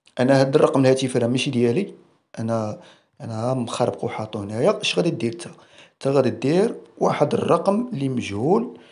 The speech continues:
كيبدا بصفر ستة او بصفر سبعة، وكتدخل عشرة الارقام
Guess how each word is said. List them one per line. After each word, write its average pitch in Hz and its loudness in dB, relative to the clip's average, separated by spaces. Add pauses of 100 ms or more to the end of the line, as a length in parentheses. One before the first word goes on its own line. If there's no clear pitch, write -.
(220)
كيبدا 156 4
بصفر 131 -4
ستة - -2
او - 2
بصفر 180 -2
سبعة، 95 -6 (1500)
وكتدخل 180 4
عشرة 156 0
الارقام 196 -2